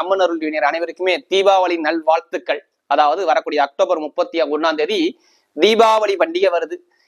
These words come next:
அனைவருமே எல்லா இறைவனுக்கும் வழிபாடு பண்ணி தீபாவளி பண்டிகை ரொம்ப சிறப்பாக கொண்டாடுங்க, ரொம்ப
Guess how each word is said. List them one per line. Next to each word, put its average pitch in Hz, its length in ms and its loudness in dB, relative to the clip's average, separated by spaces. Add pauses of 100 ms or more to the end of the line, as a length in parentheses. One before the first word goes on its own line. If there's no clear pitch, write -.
(320)
அனைவருமே 233 500 2 (140)
எல்லா 220 260 2 (220)
இறைவனுக்கும் 208 600 -6
வழிபாடு 185 340 0 (100)
பண்ணி 190 140 -6 (120)
தீபாவளி 170 320 0
பண்டிகை 151 240 -4 (100)
ரொம்ப 190 160 -2 (160)
சிறப்பாக 220 680 0
கொண்டாடுங்க, 175 420 -6
ரொம்ப 220 240 -2